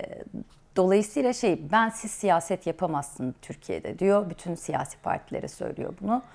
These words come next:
Beni de hesaba katmak durumundasın. H D P'li seçmen. Belki buna da bakmak lazım.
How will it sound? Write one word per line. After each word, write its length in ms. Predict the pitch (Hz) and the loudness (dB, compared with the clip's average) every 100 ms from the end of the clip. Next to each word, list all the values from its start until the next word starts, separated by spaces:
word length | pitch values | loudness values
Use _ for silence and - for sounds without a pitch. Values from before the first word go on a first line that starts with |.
| - - - | -20 -8 -2
Beni 180 | 170 | 0
de 80 | 156 | -2
hesaba 380 | 151 - - 175 | -6 -2 -2 -2
katmak 540 | - 160 165 175 - - _ | -2 -2 -2 -4 -6 -20 _
durumundasın. 680 | 156 139 120 - - - - _ 175 | -6 -4 -6 -8 -12 -12 -16 _ -6
H 140 | 160 | -2
D 100 | 156 | -2
P'li 240 | - 156 | -2 -4
seçmen. 520 | - 170 - 151 233 - 202 | -2 -8 -6 -4 -4 2 6
Belki 260 | 196 226 | 6 4
buna 160 | 226 254 | 2 4
da 120 | 202 | 4
bakmak 440 | 147 - 139 - | 4 0 -4 -2
lazım. 380 | 156 143 147 247 | 0 0 0 -4